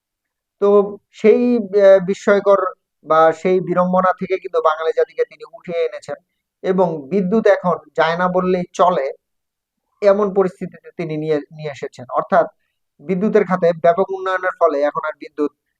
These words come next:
যাওয়ার নাম নেয় না, আহ, কিন্তু একে আসলে আর যেতে হয় না, মানে এখন কন্টিনিউ আমরা বিদ্যুৎ পাই।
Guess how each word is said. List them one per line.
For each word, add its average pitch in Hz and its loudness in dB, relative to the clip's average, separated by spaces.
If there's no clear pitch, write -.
যাওয়ার 151 0
নাম 156 -4
নেয় 156 -6
না, 233 -8
আহ, 143 -6
কিন্তু 156 -10
একে 165 0
আসলে 156 2
আর 143 2
যেতে 160 -2
হয় 143 -2
না, 135 -12
মানে 139 -8
এখন 151 -4
কন্টিনিউ 170 -4
আমরা 156 0
বিদ্যুৎ 147 -8
পাই। 117 -4